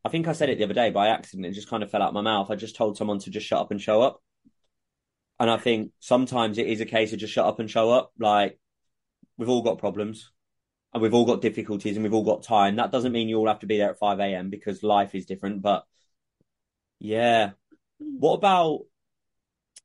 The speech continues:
the basics of effort, right? So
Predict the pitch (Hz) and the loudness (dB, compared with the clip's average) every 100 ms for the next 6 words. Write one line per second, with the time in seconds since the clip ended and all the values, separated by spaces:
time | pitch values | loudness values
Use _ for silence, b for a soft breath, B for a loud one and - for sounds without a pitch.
0 | _ 120 107 131 156 170 131 - 110 98 | _ -10 -2 0 0 -2 -6 -6 -4 0
1 | 95 - 85 131 - _ _ _ _ - | -2 -2 -2 -2 -6 _ _ _ _ -6
2 | 101 98 120 - 151 143 | -2 0 0 -2 -2 -2